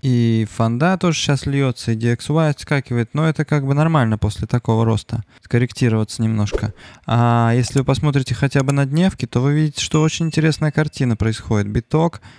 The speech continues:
прямо сейчас тестирует сетку E M A Ribbon как поддержку, которая разворачивается, собственно, потихонечку в бычью сторону, ребята. Это всё плюс к тому, что вот у нас был хороший дивер, Money Flow выходит в зелёную зону.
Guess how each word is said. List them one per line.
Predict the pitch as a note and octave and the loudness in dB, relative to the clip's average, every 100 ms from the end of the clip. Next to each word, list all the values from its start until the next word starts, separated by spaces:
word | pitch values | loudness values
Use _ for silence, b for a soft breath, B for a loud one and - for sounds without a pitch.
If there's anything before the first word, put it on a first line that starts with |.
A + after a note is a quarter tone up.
| B | B
прямо | - C3+ B2+ A#2 | -2 0 0 0
сейчас | - - D3 E3 E3+ b b - | 0 2 2 2 -2 b b -6
тестирует | B2+ - D3+ D3+ C3+ A2+ | -6 -2 0 2 2 0
сетку | - C#3+ C3 - | 0 -2 0 -4
E | - C3 | 0 2
M | B2 B2+ | 2 2
A | B2 | 2
Ribbon | E3+ D#3+ | 0 0
как | A#2 A#2+ - | 0 -2 0
поддержку, | A#2+ A#2+ F3 - B2 | -2 2 0 0 -2
которая | B2 - C#3+ D#3+ | -2 0 2 2
разворачивается, | A#2+ A#2 A#2+ B2 D3 - B2+ A#2 A#2 | 2 0 0 2 0 -2 -4 -4 -4
собственно, | - A#2+ - A2+ | -4 -4 -4 -6
потихонечку | A#2+ A2 - C#3+ C#3+ - | -6 -6 -2 -2 -2 -4
в | A2+ | -2
бычью | A#2+ C#3+ - | -2 -2 -4
сторону, | - C#3 B2 G#2+ G#2 | -4 0 0 0 -2
ребята. | G#2 G#2 G#2+ - B B B | 0 -2 -2 -10 B B B
Это | A#2 - | -2 0
всё | - D3+ C3+ | 0 0 2
плюс | C#3 C#3 | 0 0
к | - | 0
тому, | C3 C3+ F3 | 0 2 2
что | F3 - B2+ A#2+ | 0 0 2 4
вот | B2 A2 | 2 2
у | |
нас | A2 G#2+ | 2 0
был | A2+ A2 | 0 0
хороший | A#2 A#2 - A#2+ | 0 0 0 -2
дивер, | B2+ E3+ E3+ D#3 B B - | 0 2 2 0 B B -4
Money | A#2+ A#2+ A2+ | 0 2 0
Flow | - D#3+ E3+ | 2 2 2
выходит | D#3 - D#3+ C3+ | 0 0 -2 0
в | |
зелёную | C#3 D3 D3 C#3+ C#3 | 0 2 2 2 2
зону. | C#3 C3+ B2+ | 2 2 0